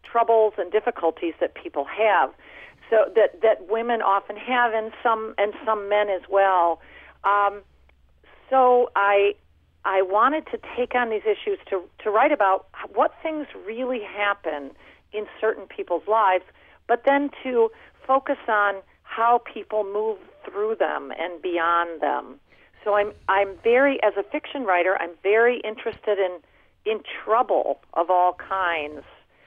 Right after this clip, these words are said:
Um, sometimes people wonder, you know, "Why, why, why do you write about such difficult subjects?" And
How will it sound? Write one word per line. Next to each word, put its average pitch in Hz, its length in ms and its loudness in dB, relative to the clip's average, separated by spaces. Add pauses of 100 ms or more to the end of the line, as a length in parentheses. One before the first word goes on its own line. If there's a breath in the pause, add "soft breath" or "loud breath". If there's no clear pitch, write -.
(240 soft breath)
Um, 175 360 0 (140)
sometimes 262 440 -2
people 214 320 -4
wonder, 196 420 0 (600 soft breath)
you 175 80 -20
know, 165 200 -6
"Why, 214 360 -2 (180)
why, 277 720 2 (440)
why 202 260 0
do 285 80 -6
you 277 100 -2
write 254 240 4
about 233 400 2 (240)
such 220 140 -4 (140)
difficult 190 500 -8 (100)
subjects?" 165 540 -2 (880 soft breath)
And 208 560 -4